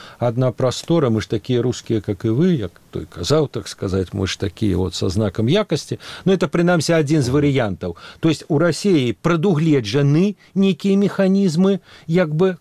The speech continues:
э, дэмпфіравання гэтага росту цэн. Ну, можна папрасіць, чтоб яны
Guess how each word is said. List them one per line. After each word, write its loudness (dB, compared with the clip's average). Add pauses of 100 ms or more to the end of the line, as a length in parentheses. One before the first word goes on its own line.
э, 2
дэмпфіравання 2
гэтага 0
росту 2
цэн. 0 (400)
Ну, 4
можна 4
папрасіць, -2
чтоб -4
яны 0